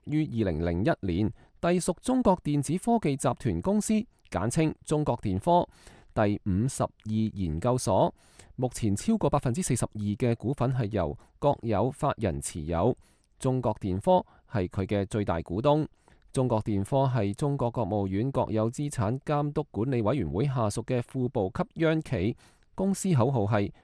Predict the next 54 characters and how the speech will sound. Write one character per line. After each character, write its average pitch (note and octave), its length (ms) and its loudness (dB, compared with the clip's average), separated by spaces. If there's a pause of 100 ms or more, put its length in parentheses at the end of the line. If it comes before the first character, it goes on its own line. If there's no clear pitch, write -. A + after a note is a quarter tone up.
(240)
國 D#3 220 0
家 G3+ 180 4
利 B2 160 2
益 E3 180 2 (140)
高 D3+ 220 4
於 C3+ 160 0
一 B2 100 4
切。 - 200 -2 (720)
二 E3+ 220 4
零 B2+ 100 6
一 G#3 60 6
五 D#3 300 2
年， A2+ 180 4
中 A#3 180 2
國 G3 120 4
國 F3 160 0
家 A3 140 4
主 G3+ 100 -2
席 D#3+ 80 -2
習 C3+ 240 -2
近 C3+ 160 0
平 G#2 180 2
喺 C#3 220 0
杭 E2 300 -4
州 G#3 220 4
考 A#2 280 0
察 - 160 -2
嘅 C3+ 100 -4
時 F2 260 -4
候 G2+ 140 0
啊， G#2 100 2 (440)
並 F3+ 200 6
未 F3 140 6
有 F3 160 6
踏 D3+ 240 2
足 - 220 4 (220)
阿 E3 160 4
里 D3 180 2
巴 G#3+ 180 4
巴 A3 180 4
嘅 F#3 100 0
總 B2 220 0
部， A#2+ 300 4 (240)
而 G2 60 -6
係 A#2 260 4
去 C#3 60 4 (180)
咗 C#3+ 100 6
海 C#3+ 200 2
康 F3 200 2
威 E3 160 4
視。 G2+ 360 0 (440)
習 G2 220 0
近 G#2 160 2
平 F#2+ 260 0